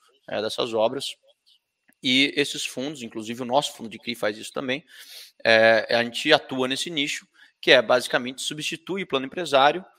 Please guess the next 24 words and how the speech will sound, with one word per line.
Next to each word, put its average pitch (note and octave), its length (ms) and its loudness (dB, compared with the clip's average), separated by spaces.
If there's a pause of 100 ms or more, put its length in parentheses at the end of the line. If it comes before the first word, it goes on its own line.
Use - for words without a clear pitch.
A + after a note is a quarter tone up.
(340)
é, B2+ 440 8
a C3+ 60 4
gente B2+ 200 -2
é C#3 80 6
mais C#3 340 2
ágil C3+ 380 6
do A#2 80 -12
que A#2+ 60 -14
o - 40 -16
plano A#2 160 -12
empresário, A#2 480 0
né, A2+ 300 -10
em A2+ 140 -14
termos A2+ 280 -16
de, A2 280 -12
de, G2+ 440 -16
de A2 140 -18
reembolso A2 420 -14
do, A2 240 -12
do G2+ 160 -20
construtor, C#3+ 560 -6
e D#3 60 -4
pra A#2 180 0
ele, A#2+ 340 0